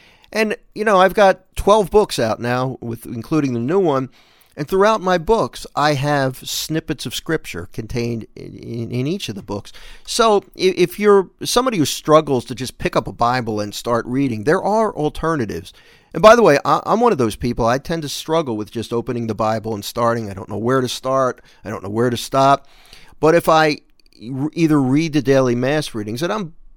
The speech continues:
I'm privileged and blessed to be able to go to daily mass, and the, the daily mass readings are important to me. If I'm able to do that, or I've always enjoyed books that have scripture interspersed throughout them. And that's one of the reasons I do what I do in my books.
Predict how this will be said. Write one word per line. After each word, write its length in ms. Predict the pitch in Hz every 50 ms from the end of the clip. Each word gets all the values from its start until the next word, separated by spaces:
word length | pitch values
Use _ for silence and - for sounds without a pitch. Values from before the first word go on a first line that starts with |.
| - - -
I'm 120 | - 165
privileged 640 | 160 - - 269 247 175 143 131 123 113 - - -
and 160 | 113 104 101
blessed 320 | 117 131 165 180 165 -
to 80 | - 147
be 120 | 117 127
able 160 | 127 120 120 110
to 40 |
go 220 | 98 - 131 151 180
to 80 | 160
daily 360 | 117 98 113 104 98 101 101 98
mass, 360 | 95 95 95 98 101 - -
and 100 | 123 131
the, 120 | 143 147
the 120 | 131 135 123
daily 300 | - - 170 180 170 147
mass 280 | 139 139 139 139 -
readings 240 | - 131 120 113 110
are 140 | 123 123 120
important 460 | 104 - - 156 190 220 - 123 -
to 80 | - 104
me. 180 | 104 110 107 - _ - - - - - _ - _ _ _ _ - -
If 140 | 147 -
I'm 180 | 180 185 202 208
able 200 | 202 190 170 151
to 40 | 143
do 240 | 123 127 151 156 147
that, 340 | 139 127 123 120 127 - - -
or 460 | 151 147 143 131 127 135 147 - _ _ _ _ _ _ _ _ _ _ _ _ _ _ _ _ _ - - -
I've 120 | 139 131
always 280 | 147 156 156 143 120 135
enjoyed 380 | 131 104 135 135 127 120 104
books 260 | - 147 131 - -
that 140 | - 139 120
have 220 | 127 131 127 120 -
scripture 640 | - - - - 165 - - - - 110 95 - -
interspersed 760 | 120 117 117 110 104 - - - - 113 113 107 - - -
throughout 540 | - - 120 113 110 107 123 139 147 - -
them. 240 | - 73 - 175 - _ _ - - _ _ _ _
And 220 | - - 110 104 -
that's 400 | - - - 104 117 123 123 -
one 80 | 156 135
of 60 | 123
the 80 | 120 117
reasons 320 | 117 120 113 110 107 107
I 120 | 107 107
do 140 | 110 110 117
what 160 | 110 113 107
I 120 | 101 101 104
do 200 | 107 113 101 98
in 80 | 95
my 200 | 95 107 123 139
books. 340 | 127 104 110 101 104 - -